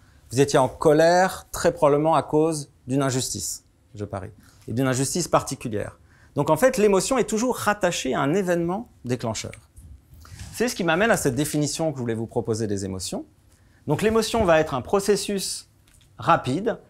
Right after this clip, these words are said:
qui va durer quelques secondes, peut-être quelques minutes, très rarement beaucoup plus, ça peut arriver, mais plus rarement, qui est toujours focalisé sur un événement, donc on a une émotion à propos de quelque chose, d'accord ? Euh, par exemple, l'émotion d'intérêt, j'espère que vous la ressentez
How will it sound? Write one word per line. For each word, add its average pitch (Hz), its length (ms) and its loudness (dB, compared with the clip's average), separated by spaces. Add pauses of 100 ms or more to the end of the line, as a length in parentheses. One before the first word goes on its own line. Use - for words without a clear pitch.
(320)
qui 131 120 -8
va 143 120 4
durer 147 500 2
quelques 156 320 0
secondes, 127 420 -2
peut-être 123 280 -4
quelques 139 260 -2
minutes, 123 520 -4
très - 220 -2
rarement 147 360 0
beaucoup 123 280 -2
plus, 139 220 -6
ça - 300 -8
peut 139 160 0
arriver, 110 320 -2
mais 131 200 -8 (220)
plus - 120 -10
rarement, 107 400 -6 (840)
qui 190 100 0
est 196 80 0
toujours 277 280 4
focalisé 214 540 2
sur 190 200 0
un 160 100 4
événement, 143 640 0
donc 127 160 -4
on 143 120 0
a 170 100 2
une 175 120 2
émotion 156 460 0
à 196 100 2
propos 180 340 0
de 151 80 -12
quelque 123 280 -4
chose, 202 460 -10
d'accord ? 110 320 -14 (840)
Euh, - 100 -10
par 135 200 2
exemple, 160 260 2
l'émotion 147 380 2
d'intérêt, 127 540 2
j'espère 147 440 -4
que - 100 -8
vous 117 140 -2
la 123 120 2
ressentez 120 500 -4